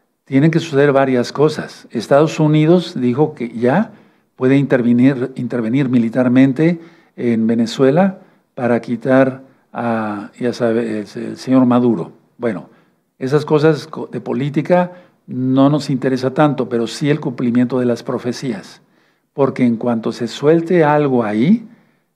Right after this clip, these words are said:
eso va a ser un polvorín. Pero el pi-, el polvorín tiene que surgir de Medio Oriente, en Israel prácticamente. Ahora, dice así,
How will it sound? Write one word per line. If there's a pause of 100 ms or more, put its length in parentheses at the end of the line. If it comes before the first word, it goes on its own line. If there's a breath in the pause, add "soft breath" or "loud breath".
eso
va
a
ser
un
polvorín.
Pero
el
pi-,
el
polvorín
tiene
que
surgir
de
Medio
Oriente, (440)
en
Israel
prácticamente. (800 soft breath)
Ahora, (1300 soft breath)
dice
así,